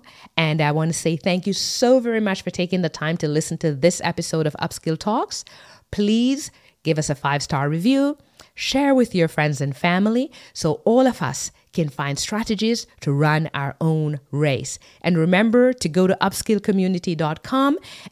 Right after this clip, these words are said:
and share your feedback, share advice on this podcast, and that's where you'll also find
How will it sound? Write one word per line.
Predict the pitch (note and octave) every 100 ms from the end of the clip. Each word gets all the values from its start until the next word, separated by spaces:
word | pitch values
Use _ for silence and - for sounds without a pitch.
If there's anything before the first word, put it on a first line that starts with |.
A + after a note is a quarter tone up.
| _
and | G3 G3 A3 A#3+ - _
share | - - - G#3+ A#3+ B3 D4 D#4 _ _ _ _
your | C3 D3+
feedback, | - - C4 A#3+ C4 C4 C4+ - _
share | - F3 D#3+ -
advice | D3+ C3 E3+ C4 C4+ - - -
on | D4 E4
this | G#3+ F3+
podcast, | - D#3 C#3+ D3 C3 C3+ - - -
and | - C#3+
that's | C3 D#3 - -
where | D3 C3
you'll | C#3 C#3 C#3+
also | G3 A3 - D3+
find | C3+ - C#3 C3+ C3